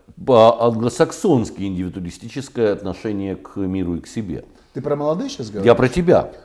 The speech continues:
Speaker 2: Про меня? Ну, я на самом деле нахожу прекрасно общий язык с нынешними молодыми.
Speaker 1: Это да, но просто интересно, откуда все-таки такое может браться в человеке, родившемся в Советском Союзе. Когда, например, ты,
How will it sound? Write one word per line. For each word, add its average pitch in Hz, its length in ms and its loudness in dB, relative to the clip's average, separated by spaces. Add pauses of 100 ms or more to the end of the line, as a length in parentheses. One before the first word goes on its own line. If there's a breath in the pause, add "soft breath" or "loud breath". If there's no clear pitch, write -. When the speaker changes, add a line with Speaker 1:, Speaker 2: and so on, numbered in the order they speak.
Speaker 2:
Про 147 100 -6
меня? 220 180 -4 (300 loud breath)
Ну, 220 380 0
я 175 400 0
на 160 160 -6
самом 170 360 -2
деле 196 220 -4
нахожу 160 400 -4
прекрасно 185 540 -6
общий 117 320 -14
язык 156 260 -10
с - 80 -18
нынешними 139 420 -14
молодыми. 123 360 -10
Speaker 1:
Это 101 180 -4
да, 131 320 8
но 127 240 4
просто 139 380 -4
интересно, 156 420 -4
откуда 165 300 -10
все-таки 139 360 -14
такое 170 360 -4
может 131 320 -4
браться 110 500 -2
в - 60 -18
человеке, 110 440 -6
родившемся 101 460 -10
в 95 60 -20
Советском 104 420 -4
Союзе. 101 320 -4
Когда, 98 180 -8
например, 104 280 -6
ты, 127 380 0